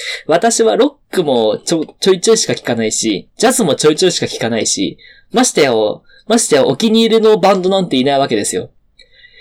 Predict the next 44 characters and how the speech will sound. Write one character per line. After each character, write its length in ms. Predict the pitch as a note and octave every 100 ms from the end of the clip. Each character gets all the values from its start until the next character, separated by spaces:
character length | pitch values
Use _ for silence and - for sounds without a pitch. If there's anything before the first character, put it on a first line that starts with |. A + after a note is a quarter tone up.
| -
そ 160 | - A#2
の、 500 | G#2+ G#2 G#2 G#2 - _ _ _ _ _ _ -
私 340 | C3+ C#3 E3
も 100 | D3
努 120 | D3
力 240 | G3 G3+ C3+
し 80 |
た 120 | - F#3+
ん 60 |
で 80 | D#3+
す 140 | B2
よ。 240 | G#2 G#2+ -
そ 120 | C3
の、 480 | A#2+ A#2 A#2 A#2 A#2 -
固 160 | C#3
定 280 | F#3+ G3+ G#3
の 400 | G3+ G3+ F3+ - _ E3+
ア 160 | - F3+
ー 60 | F#3
テ 120 | G3+
ィ 40 |
ス 80 | F#3+
ト 80 | F#3
の 80 | F3+
フ 100 | G#3+
ァ 80 | G3+
ン 60 |
に 100 | F3
な 140 | C3 B2
ろ 100 | C3
う 80 |
と 80 | -
思 260 | F#2+ G2+ -
っ 0 |
て、 280 | - E2+ - - - _
こ 460 | - A#2 G#2 G2 -
う、 360 | _ _ _ _ _ _ _
有 300 | C3+ C3+ C3+
名 640 | C3+ C#3 C#3 C#3 C#3 C#3 C#3+
か 120 | F3+
ら 140 | G3+
ち 120 | G3+
ょ 40 |
っ 100 | C4